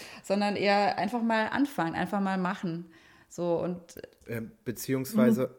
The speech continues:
Speaker 2: beziehungsweise, ähm, bevor wir überhaupt über das Thema großer Film und Dings,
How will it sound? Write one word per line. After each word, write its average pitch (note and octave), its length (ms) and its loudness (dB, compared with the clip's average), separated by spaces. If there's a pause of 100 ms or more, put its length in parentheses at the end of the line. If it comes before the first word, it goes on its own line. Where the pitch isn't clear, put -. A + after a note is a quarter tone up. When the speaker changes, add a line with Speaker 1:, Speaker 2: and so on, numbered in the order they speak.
(160)
Speaker 2:
beziehungsweise, A#2+ 1000 -2 (340)
ähm, A2 280 -6 (120)
bevor C#3+ 480 -4
wir B2+ 180 2
überhaupt A2 720 -4 (180)
über G#2 220 -6
das G2+ 280 -12
Thema G2 640 -10 (880)
großer A2 520 -4
Film C3 360 -4
und G2+ 140 -6
Dings, B2+ 340 -8